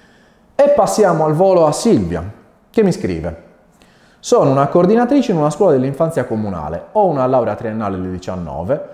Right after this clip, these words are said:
un corso di perfezionamento in tutor dell'apprendimento." A me questa cosa qua fa venire sempre un rash cutaneo, eh. "Ora sono anche mamma. Ho deciso ultimamente di prendere una laurea magistrale in scienze pedagogiche e per forza maggiore,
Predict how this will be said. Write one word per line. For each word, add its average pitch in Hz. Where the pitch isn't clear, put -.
un 147
corso 175
di 127
perfezionamento 120
in 131
tutor 175
dell'apprendimento." 85
A 139
me 151
questa 131
cosa 120
qua 135
fa 110
venire 104
sempre 123
un 101
rash 95
cutaneo, 87
eh. -
"Ora 262
sono 180
anche 180
mamma. 82
Ho 143
deciso 170
ultimamente 190
di 143
prendere 120
una 117
laurea 135
magistrale 160
in 131
scienze 160
pedagogiche 87
e 131
per 170
forza 226
maggiore, 107